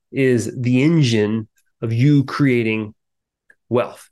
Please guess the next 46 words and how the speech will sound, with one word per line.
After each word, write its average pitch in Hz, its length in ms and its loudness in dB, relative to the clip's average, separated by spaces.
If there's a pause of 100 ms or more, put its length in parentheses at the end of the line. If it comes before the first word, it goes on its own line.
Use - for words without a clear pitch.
you 131 260 0
creating 120 400 -2
net 107 160 -4
worth. 101 280 -12 (340)
And 110 140 0
what 113 100 0
I'm 113 140 -4
trying 139 260 0
to 135 140 0
avoid 120 340 0
here, 101 340 -4
and, 98 160 -8
and 104 160 -8
my 104 120 0
recommendation 110 760 -2
or, 104 360 -2
or 113 180 -2
the, 107 180 -2
the 120 140 -2
wisdom 135 640 0 (300)
here 117 360 0
is, 107 520 -2 (720)
let's 135 220 -2
make 151 160 0
sure 131 180 -2
that 113 140 -2
all 117 260 0
of 117 80 -2
our 110 80 -2
eggs 107 400 -4
are - 220 -4
not 110 420 -2
in 113 140 -2
one 98 160 -4
basket, 95 500 -8
or 107 180 -10
all 113 160 0
of 110 80 -2
our 113 120 -2
eggs 110 240 -4
are 98 100 -4
not 101 320 -4 (140)
in 101 400 -4
our 107 120 -2
right 98 280 -4 (160)
hip - 260 -8